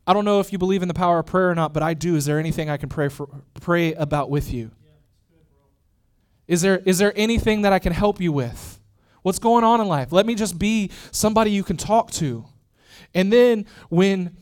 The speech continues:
they know stuff is going awry in your life and stuff is really hitting the fan and you're not freaking out,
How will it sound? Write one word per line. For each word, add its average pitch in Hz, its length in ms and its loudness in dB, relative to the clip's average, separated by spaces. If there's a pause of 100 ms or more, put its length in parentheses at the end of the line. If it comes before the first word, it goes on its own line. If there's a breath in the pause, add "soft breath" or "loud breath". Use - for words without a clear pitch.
they 185 300 4
know 220 200 2
stuff 226 400 2
is 202 120 -2
going 202 260 -2
awry 196 300 4
in 180 160 0
your 185 160 -2
life 214 380 0
and 160 140 0
stuff 208 300 2
is 165 140 -2
really 202 240 4
hitting 208 180 0
the 196 80 2
fan 214 460 -2 (200 loud breath)
and 160 160 -2
you're 202 180 2
not 226 220 6
freaking 226 420 0
out, 220 360 2